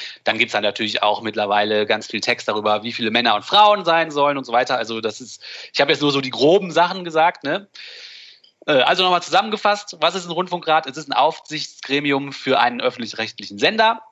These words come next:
Jeder Sender hat seinen eigenen Rundfunkrat. Manchmal heißen die auch Fernsehrat, zum Beispiel beim Z D F und so. Dieses, dieser Rundfunkrat überwacht den Sender, berät den Sender, wählt den Intendanten.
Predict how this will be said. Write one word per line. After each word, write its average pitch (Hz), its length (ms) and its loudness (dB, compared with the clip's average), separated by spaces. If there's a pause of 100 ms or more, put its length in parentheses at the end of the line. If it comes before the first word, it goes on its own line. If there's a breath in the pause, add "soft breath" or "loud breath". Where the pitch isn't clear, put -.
(120)
Jeder 123 240 0
Sender 110 220 0
hat 104 140 0
seinen 107 200 0
eigenen 202 400 0
Rundfunkrat. 175 600 -2
Manchmal 110 300 -2
heißen 104 240 -4
die 90 120 -6
auch - 140 -8
Fernsehrat, 151 680 2
zum 120 100 -6
Beispiel 110 160 -4
beim 104 140 -2
Z - 180 -10
D 117 60 -4
F 143 180 -2
und 139 80 -10
so. 135 260 0 (840 loud breath)
Dieses, 220 380 0 (440)
dieser 165 200 4
Rundfunkrat 156 580 2
überwacht 143 420 4
den 220 120 -2
Sender, 220 440 2 (100)
berät 180 380 2
den 208 140 -2
Sender, 196 480 2 (220)
wählt 240 320 2
den 226 100 0
Intendanten. 147 800 -2